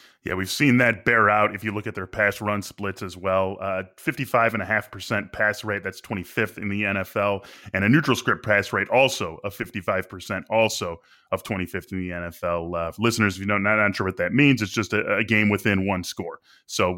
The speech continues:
uh, when the, when the Lions are, you know, either down a touchdown or up a touchdown, anywhere in that window, um, they are passing it at twenty-fifth most often in the N F L, and that's something that, uh, goes back, uh, at least a little while here in Detroit. But I'm wondering how much of this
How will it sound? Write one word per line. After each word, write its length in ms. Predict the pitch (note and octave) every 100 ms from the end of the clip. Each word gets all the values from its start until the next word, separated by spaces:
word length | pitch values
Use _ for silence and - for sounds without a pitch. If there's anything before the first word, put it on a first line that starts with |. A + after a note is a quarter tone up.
| F2+
uh, 120 | F2
when 180 | F#2+ F#2+
the, 200 | F#2 E2+
when 160 | F#2+
the 60 | F#2
Lions 380 | G2 G#2+ G2+ G2
are, 320 | F#2 F2 F2
you 140 | F2+
know, 60 | F2
either 240 | F2+ E2+
down 300 | E2 A#2+ C#3
a 20 | B2+
touchdown 520 | C3+ - C3 A#2+ A#2
or 140 | F#2
up 140 | A#2+ A#2
a 40 |
touchdown, 440 | - G#2+ - G#2+ A2+
anywhere 340 | A#2 G#2+ G#2+
in 200 | A2 G#2+
that 200 | G2+ G2+ F#2
window, 460 | G2 G2+ F#2 F2 E2 _ _ _
um, 320 | F#2+ F#2 F2+ F#2 F#2
they 160 | G2 F#2+
are 380 | F#2 F2+ F#2 -
passing 340 | - F#2+ - F#2+
it 160 | F#2+
at 180 | F2+ -
twenty-fifth 440 | - - A#2 A#2 -
most 240 | G2+ F#2
often 400 | G2+ F#2+ - E2+ F#2
in 140 | G2
the 160 | F#2 F#2
N 100 | F2
F 160 | F2 -
L, 180 | E2+ E2+
and 100 | F#2
that's 160 | F2+
something 360 | - F#2+ G2 F#2
that, 220 | F#2 F2+ - - - -
uh, 140 | G#2 G2+
goes 260 | A#2+ C3+ G#2+
back, 460 | F#2+ A#2+ A#2+ - -
uh, 260 | - A#2 B2
at 60 |
least 240 | C3+ G#3+ B2+
a 40 |
little 220 | C3 B2
while 280 | G2+ B2 G2+
here 340 | - G#2 G2 G#2
in 160 | A2
Detroit. 300 | G2 F2+ - A2+ G2+ -
But 140 | G#2+
I'm 100 | A2
wondering 240 | D#3 F3 B2+
how 160 | B2+
much 220 | C3+ C3
of 100 | A2+
this 300 | G#2 A#2+ -